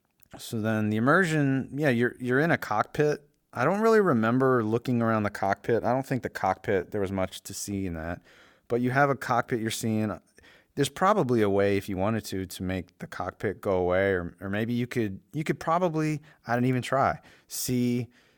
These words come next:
like, if you wanna see from a third person view your v-, your ship, maybe you can. I'm not sure. But I stayed in the cockpit the whole time. So I felt immersed. I mean, I, I sat in a chair, of course, the whole time playing this with my gamepad.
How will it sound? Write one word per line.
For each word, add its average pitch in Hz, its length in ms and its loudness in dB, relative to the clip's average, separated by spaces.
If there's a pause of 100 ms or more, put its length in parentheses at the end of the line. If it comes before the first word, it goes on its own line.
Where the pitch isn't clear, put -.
(760)
like, 107 200 -4 (300)
if 113 160 -6
you 113 80 -2
wanna 113 200 0
see 110 380 -2
from 104 200 -4
a 98 80 -2
third 101 340 -2
person 101 380 -4
view 92 220 -4
your 92 200 -4
v-, 85 200 -10 (540)
your 92 140 -8
ship, 104 400 -2
maybe 98 280 -6
you 113 120 -4
can. 98 540 -4
I'm 98 140 -4
not 98 180 -4
sure. 87 420 -6 (540)
But 104 100 -2
I 107 80 2
stayed 107 240 0
in 98 60 -2
the 92 60 -4
cockpit 95 420 -4
the 98 60 -12
whole 95 160 -8
time. 87 560 -8
So 95 440 -4
I 123 120 -4
felt 127 460 0
immersed. 98 440 -4
I 92 60 -10
mean, 95 140 -4
I, 95 160 -6
I 101 40 -2
sat 120 300 2
in 113 40 -4
a 107 60 -6
chair, 104 380 0
of 98 80 -6
course, 87 240 -6
the - 80 -12
whole 95 140 -4
time 92 260 -6
playing 92 320 -4
this 92 200 -6
with 95 120 -10
my 85 80 -8
gamepad. 90 600 -6